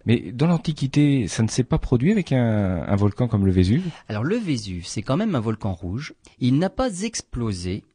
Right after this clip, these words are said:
Speaker 2: mais il y a des phénomènes comme des, des nuées pyroclastiques. C'est-à-dire, c'est des, des, on appelle ça des, des nuées ardentes. Donc c'est, c'est du gaz, de la cendre qui dévale le volcan à une vitesse qui peut aller jusqu'à deux cents kilomètres heure.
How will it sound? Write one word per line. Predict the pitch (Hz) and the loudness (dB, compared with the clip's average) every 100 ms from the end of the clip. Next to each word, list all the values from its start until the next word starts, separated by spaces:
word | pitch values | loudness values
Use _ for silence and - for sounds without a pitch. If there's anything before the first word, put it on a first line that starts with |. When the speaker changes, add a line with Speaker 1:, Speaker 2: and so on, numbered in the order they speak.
| _ _ - | _ _ -4
Speaker 2:
mais | 120 180 226 | 0 0 -2
il | 185 | -2
y | 180 | -2
a | |
des | 170 151 | -2 -4
phénomènes | - 156 151 156 156 131 | -4 -4 -2 -2 -2 -2
comme | 113 127 120 | -4 -4 -4
des, | 101 101 98 95 | -4 -4 -4 -6
des | 92 110 | -4 -2
nuées | 123 151 151 | 0 0 -4
pyroclastiques. | - 240 202 - 131 - 110 - 147 _ _ _ | -2 -2 -2 -4 -6 -6 -10 -10 -16 _ _ _
C'est-à-dire, | - 107 135 | -8 -4 -4
c'est | - | -4
des, | 101 92 - | -6 -6 -10
des, | - 113 107 | -8 -4 -2
on | 98 92 | -4 -4
appelle | 92 117 | -6 -10
ça | 107 | -10
des, | 85 85 | -10 -8
des | 90 | -2
nuées | 107 190 196 | 0 2 0
ardentes. | 143 107 123 170 - _ _ _ _ _ - | -2 -2 -4 -6 -16 _ _ _ _ _ -4
Donc | 123 123 | -2 0
c'est, | 117 107 | -2 -2
c'est | - | -6
du | 98 | -8
gaz, | 101 113 190 196 190 185 | -6 0 0 0 -4 -6
de | 113 | -4
la | 104 | -4
cendre | 107 - - 202 208 208 202 202 | -4 -6 -4 -2 -2 -2 -6 -8
qui | - | -10
dévale | 107 190 202 202 196 | -6 -2 0 0 -2
le | 165 | -2
volcan | 139 131 - 139 127 | -2 -4 -4 -4 -2
à | 101 | -4
une | |
vitesse | 92 95 135 | -6 -6 -8
qui | - | -8
peut | - 101 | -8 -6
aller | |
jusqu'à | 98 - | -6 -10
deux | 87 117 170 | -10 -6 -6
cents | 185 | -6
kilomètres | 170 135 113 101 - | -6 -6 -6 -6 -6
heure. | 101 143 | -6 -6